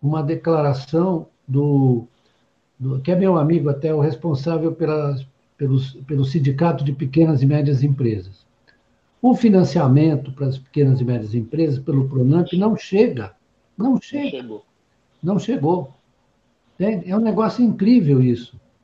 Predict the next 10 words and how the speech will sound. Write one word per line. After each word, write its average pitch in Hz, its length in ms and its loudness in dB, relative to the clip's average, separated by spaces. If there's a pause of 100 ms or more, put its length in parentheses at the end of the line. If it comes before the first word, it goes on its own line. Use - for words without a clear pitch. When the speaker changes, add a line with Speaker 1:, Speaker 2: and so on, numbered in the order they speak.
(360)
Speaker 1:
Que 208 100 -6
isso - 120 -2
é 240 60 4
elementar. 208 840 0 (380)
E 170 60 2
eu 208 140 6
vi 196 240 2
hoje 180 340 4
um, 151 80 -2
um, 131 640 -2